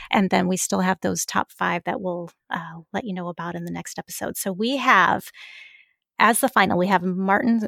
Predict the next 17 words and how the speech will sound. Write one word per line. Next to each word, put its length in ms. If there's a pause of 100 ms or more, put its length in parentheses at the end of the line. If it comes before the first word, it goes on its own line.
(120)
Scorsese, 840
we 160
have 300
Spider-Man 680
Into 260
the 180
Spider-Verse, 800 (280)
we 120
have 240
thirty 380
to 80
fifty, 460
Feral 500
Hogs, 500
Meme, 420 (360)
Russian 420
Doll, 440